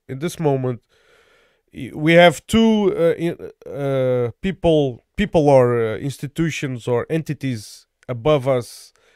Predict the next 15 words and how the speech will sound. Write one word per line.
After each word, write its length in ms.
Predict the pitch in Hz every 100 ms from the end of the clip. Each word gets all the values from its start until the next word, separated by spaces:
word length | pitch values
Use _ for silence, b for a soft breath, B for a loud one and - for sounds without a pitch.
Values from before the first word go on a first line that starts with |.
| _ -
in 140 | 113
our, 260 | 127 127 -
in 260 | 131 123 113
the 300 | 117 120 120
hierarchy. 440 | 113 107 104 -
First 380 | - 180 165 -
is 100 | 120
the 80 | 123
European 460 | 117 107 127 117
Union; 360 | 131 185 196 185
they 140 | 131
are 100 | 123 117 117
our 120 | 120
direct 400 | 107 117 127 127 -
bosses, 540 | 120 143 - 196 -